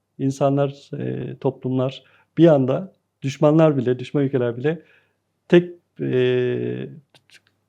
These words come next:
nasıl diyelim, sorun karşısında birlikte hareket etmek zorunda kaldılar. Hep birlikte hareket etmek zorunda, birlikte karar almak zorunda kaldılar hatta.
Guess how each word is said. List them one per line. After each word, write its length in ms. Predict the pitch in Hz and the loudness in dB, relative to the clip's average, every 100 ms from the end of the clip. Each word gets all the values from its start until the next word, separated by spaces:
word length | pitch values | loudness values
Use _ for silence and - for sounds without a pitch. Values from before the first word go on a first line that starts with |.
| _ 139 | _ -2
nasıl 260 | 131 131 | -2 0
diyelim, 240 | 120 117 120 | -2 -2 2
sorun 240 | 151 151 | 2 2
karşısında 480 | 156 131 123 147 147 | 2 0 0 -2 0
birlikte 680 | 156 156 156 - 165 143 - _ _ - | 0 0 0 4 4 4 -6 _ _ -2
hareket 360 | 139 143 156 | 0 0 -2
etmek 420 | 143 143 147 143 - | -4 -4 -6 -6 -4
zorunda 380 | 131 123 123 | -4 -2 -6
kaldılar. 520 | - 113 - - - _ _ _ _ _ _ | -6 -10 -10 -16 -18 _ _ _ _ _ _
Hep 180 | 156 147 | -2 0
birlikte 280 | 139 120 135 | -2 -4 -6
hareket 280 | 120 - - | -6 -8 -12
etmek 260 | 123 127 | -12 -10
zorunda, 220 | 135 135 151 | -4 -2 0
birlikte 320 | 143 143 170 | -2 2 2
karar 240 | 156 156 | 4 4
almak 320 | 143 127 117 | 4 2 -2
zorunda 280 | - 120 120 | -4 -4 -4
kaldılar 320 | 123 117 117 | -4 -4 -4
hatta. 380 | 113 113 - 139 | -6 -8 -14 -16